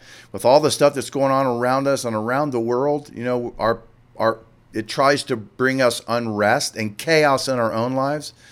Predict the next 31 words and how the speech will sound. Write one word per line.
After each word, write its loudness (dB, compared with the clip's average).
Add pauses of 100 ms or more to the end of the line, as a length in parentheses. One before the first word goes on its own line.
(400)
But -2
we 2
as -2
men 0
and -2
women -2
of -6
God 2
can -4
have -4
the -6
peace -8
of -6
God 0
because -6
that 2
fruit -2
is -4
there 0
as -4
well. 2 (300)
And -10
no -4
matter 0
what's 2
going 0
on 2
around 0
us, -4
we -6
can -8